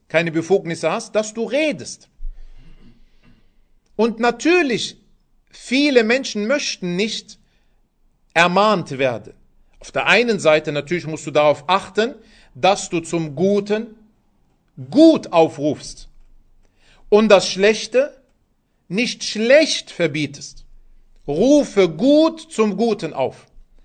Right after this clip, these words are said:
und verbiete das Schlechte nicht auf schlechte Art und Weise.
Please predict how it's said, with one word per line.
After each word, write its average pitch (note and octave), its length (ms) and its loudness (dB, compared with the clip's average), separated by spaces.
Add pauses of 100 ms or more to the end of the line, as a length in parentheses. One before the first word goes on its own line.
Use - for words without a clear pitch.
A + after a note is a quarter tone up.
(540)
und G3 180 2
verbiete A3 600 4
das G3+ 200 2
Schlechte B3+ 580 2
nicht C4 640 -4
auf G3+ 220 4
schlechte G3+ 600 -2
Art C#3+ 260 -2
und B2+ 140 -8
Weise. G#2+ 340 -8